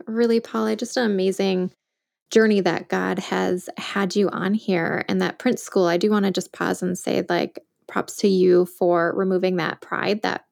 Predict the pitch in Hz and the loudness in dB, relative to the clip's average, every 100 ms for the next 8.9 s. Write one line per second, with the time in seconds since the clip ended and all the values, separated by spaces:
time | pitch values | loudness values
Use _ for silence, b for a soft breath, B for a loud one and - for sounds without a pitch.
0 | _ 190 175 170 175 - - - - 185 | _ -4 -2 0 -2 -4 -6 -8 -8 -8
1 | - - 156 175 254 190 190 196 190 190 | -4 -4 -2 -2 -2 -4 -6 -4 -4 -4
2 | - 185 - 202 - 254 220 _ 233 226 | -4 -2 0 2 4 4 2 _ -4 -2
3 | - 208 - 226 220 - 185 185 240 196 | -2 -2 -4 -4 -4 0 0 2 2 0
4 | 175 _ _ _ _ 196 185 226 220 214 | -2 _ _ _ _ -6 2 2 4 2
5 | 214 214 - - - - - - - 175 | 2 2 0 -4 -4 -6 -6 -10 -2 0
6 | 170 - _ _ _ - 214 208 208 202 | 0 -4 _ _ _ -2 0 0 0 2
7 | 190 185 180 185 185 - 196 180 180 180 | 0 0 0 -2 -2 -4 -2 0 0 0
8 | 175 151 170 - _ - 71 - | 0 -2 -4 -8 _ -4 -2 -4